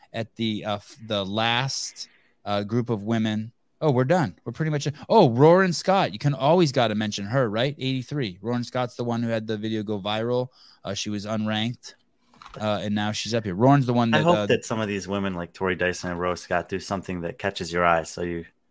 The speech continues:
Speaker 2: don't always say the exact same thing about them.
Speaker 1: Oh, well, I mean, wh-, who, who ca-, I mean, it was the most viral thing ever, right? A, a CrossFit video of all time.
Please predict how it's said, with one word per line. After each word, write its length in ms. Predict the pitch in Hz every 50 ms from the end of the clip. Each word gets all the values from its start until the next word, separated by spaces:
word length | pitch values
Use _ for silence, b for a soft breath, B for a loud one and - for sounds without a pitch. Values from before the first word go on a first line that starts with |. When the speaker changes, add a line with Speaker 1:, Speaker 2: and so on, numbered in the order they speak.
| _ -
Speaker 2:
don't 180 | 95 95 92 - -
always 300 | 92 95 92 90 85 -
say 140 | - 90
the 140 | 85 - 87
exact 380 | 85 80 - - 90 87 - -
same 160 | - 90 85
thing 200 | - - 90 87
about 320 | 82 76 - - - - _
them. 100 | _ - _ _ _ _ _ _ _
Speaker 1:
Oh, 80 | - 156
well, 220 | 143 135 123 98
I 100 | 80 82
mean, 220 | 92 101 98 95 92
wh-, 440 | - - - 113 110 117 98 85 -
who, 160 | - - 156 156
who 240 | - - - 151
ca-, 120 | 160 180 -
I 60 | 120
mean, 160 | 123 143 147 143
it 40 |
was 180 | 143 160 156 139
the 60 | 151
most 260 | 147 160 160 151 123
viral 280 | 131 139 147 156 156 139
thing 220 | - - 151 147 139
ever, 320 | 107 127 135 139 127 107
right? 320 | 95 98 107 127 143 - _ _ _ _ -
A, 40 |
a 280 | 120 113 117 120 117 98
CrossFit 440 | - - - 131 131 131 - 123 113
video 280 | 110 120 117 117 113
of 80 | 107 104
all 160 | 110 110 107
time. 300 | - - 123 135 - -